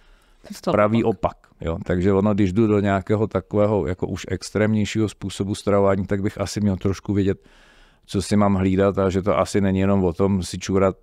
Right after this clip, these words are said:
Speaker 2: ráno na papírek, jestli jsem v ketoze, nebo nejsem. A tím jsme utekli od toho
Speaker 1: Ale není to
Speaker 2: přerušovaného
Speaker 1: zase ta
Speaker 2: postupu.
Speaker 1: informovanost, že lidi prostě se jenom něčeho chytnou a drží se toho a
Speaker 2: Mhm.
Speaker 1: přitom to není správně, ani s nikým to nekonzultujou, tak pak skončí u tebe?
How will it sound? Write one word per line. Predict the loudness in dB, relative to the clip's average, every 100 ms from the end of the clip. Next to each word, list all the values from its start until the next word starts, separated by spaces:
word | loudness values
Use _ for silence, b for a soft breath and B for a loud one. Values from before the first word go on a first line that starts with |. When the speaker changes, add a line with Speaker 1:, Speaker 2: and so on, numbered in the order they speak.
| -2
Speaker 2:
ráno | 0 2 2 0
na | 0
papírek, | -2 -2 0 0 0
jestli | -2 0 0 0
jsem | 0 -4
v | 0
ketoze, | -2 0 0 2 0
nebo | 0 -2
nejsem. | -4 -6 -6 -6
A |
tím | -6 -8
jsme | -6 -6
utekli | -6 -10 -6 -4
od | -4 -6
toho | -2
Speaker 1:
Ale | -2
není | 0
to | -2
Speaker 2:
přerušovaného | -2 -2 -2
Speaker 1:
zase | -2 -2
ta | -2
Speaker 2:
postupu. | -2
Speaker 1:
informovanost, | -4 -2 -2 0 0 0 0 -2 -6 _ _ _ _ -2
že | 0
lidi | 2 0 -2
prostě | -2 -4 -2 -2
se | 0
jenom | 0 0
něčeho | 0 0 -2 -2
chytnou | -6 -4 -2 0
a | -2
drží | -2 -4 -2
se | -2
toho | 0 -2 0 0 0 -4 -4
a | -2
Speaker 2:
Mhm. |
Speaker 1:
přitom | 0 0 0 0
to | 0
není | 0 -2
správně, | 0 2 2 2 0
ani | -2
s | -2
nikým | -2 -2 0
to | -2
nekonzultujou, | 0 0 0 -2 2 2 2
tak | -2 -6 -18 -10
pak | -8 -4
skončí | -2 -2 -2 -4
u |
tebe? | 0 0 0